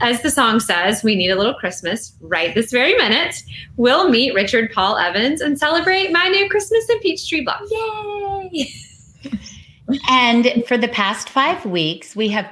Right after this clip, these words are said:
Speaker 3: partnered with Warwick's in beautiful La Jolla, California, as our featured independent bookseller. You know that we started this from the beginning to support independent booksellers.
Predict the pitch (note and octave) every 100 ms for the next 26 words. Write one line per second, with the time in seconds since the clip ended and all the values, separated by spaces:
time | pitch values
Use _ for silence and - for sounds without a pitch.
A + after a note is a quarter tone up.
0 | - A3 F#3+ G3 G3+ G3+ E3 F#3+ F3+ F3
1 | C4+ C#4 C3+ C3 F3+ - - - F3+ E3+
2 | E3 F3+ G3 G3+ - A3 G#3+ G#3+ F3+ F3+
3 | D3 D#3+ D#3+ D#3 D3+ - - C#3+ D3+ -
4 | D3+ C#3 C3+ B2+ C3+ C#3 - - - E3+
5 | F#3 E3 - A#3+ A#3 B3 A3+ - F3+ F3+
6 | F3+ D#3 D#3+ D3+ D3+ C3+ - D#3 D#3 -
7 | - B2 G#2 G2 - - - - - F#3
8 | G3+ G3 F#3 G3+ A#3+ B3+ C#4 - B3 A3
9 | A3 F3+ G#3 G3+ - - G3 F#3 G#3+ A#3+
10 | B3+ C4 A3+ G#3+ E3+ D3 F3 - F#3 -
11 | E3+ - G3+ F#3+ F#3+ F3 F3 F3 D#3 D#3
12 | D#3 D3+ C#3+ - C#3+ B2+ B2 C3 -